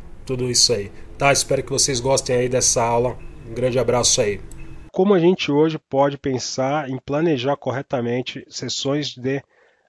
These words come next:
é, aquecimento? Então, como eu falei, agora eu vou entrar mais a fundo naquele conceito que eu explorei anteriormente, de que é, o conceito atual do alongamento é você pensar no alongamento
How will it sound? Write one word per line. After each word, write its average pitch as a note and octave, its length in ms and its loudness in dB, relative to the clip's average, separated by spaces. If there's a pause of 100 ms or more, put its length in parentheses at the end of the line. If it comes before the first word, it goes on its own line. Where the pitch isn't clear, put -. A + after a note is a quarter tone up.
(140)
é, A#2 800 -6
aquecimento? A2+ 720 -6 (1040)
Então, E3 200 0
como F3 160 4
eu D3+ 40 -4
falei, B2 240 2
agora B2 280 4
eu C#3+ 40 4
vou D3+ 120 6
entrar C#3+ 200 0
mais C#3 200 2
a B2+ 60 0
fundo C#3 240 -2
naquele C#3 240 -2
conceito C3 420 -4
que C#3+ 80 -4
eu C3 40 0
explorei B2+ 400 -4
anteriormente, B2 640 -2
de B2 80 -12
que - 140 -4
é, B2 160 0 (300)
o - 20 -20
conceito A3 480 2
atual C3 520 4
do B2 160 -2
alongamento C3 680 0
é B2 40 0
você B2+ 220 -6
pensar E3 540 -2
no G3 80 2
alongamento D3+ 640 -2